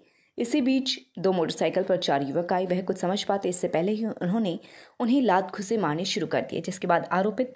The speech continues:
उसका पर्स छीन ले गए, जिसमें पाँच हजार की नकदी, आधार कार्ड व अन्य कागजात थे। ट्रक चालक वारिस का कहना है कि उनके साथ मारपीट करने के दौरान लुटेरे आपस में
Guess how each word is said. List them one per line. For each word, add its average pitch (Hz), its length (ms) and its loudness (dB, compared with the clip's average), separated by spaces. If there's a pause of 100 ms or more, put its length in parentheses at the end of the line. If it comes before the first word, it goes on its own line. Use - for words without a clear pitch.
(120)
उसका 180 220 -2
पर्स 208 540 0 (380)
छीन 254 240 2
ले 262 140 2
गए, 277 140 2
जिसमें 202 300 -4
पाँच 151 240 0
हजार 160 240 0
की 175 100 -2
नकदी, 175 260 -2
आधार 175 300 0
कार्ड 180 280 0
व 170 40 0
अन्य 165 260 -2
कागजात - 540 -2
थे। - 80 -8 (760)
ट्रक 254 120 4
चालक 262 340 2
वारिस 170 220 2
का 202 100 0
कहना 202 220 0
है 220 120 0
कि 196 240 -6
उनके 180 280 -2
साथ 175 300 -4
मारपीट 165 320 2
करने 180 240 0
के 185 60 0
दौरान 165 200 2
लुटेरे 156 320 0
आपस 170 340 -2
में 175 160 -4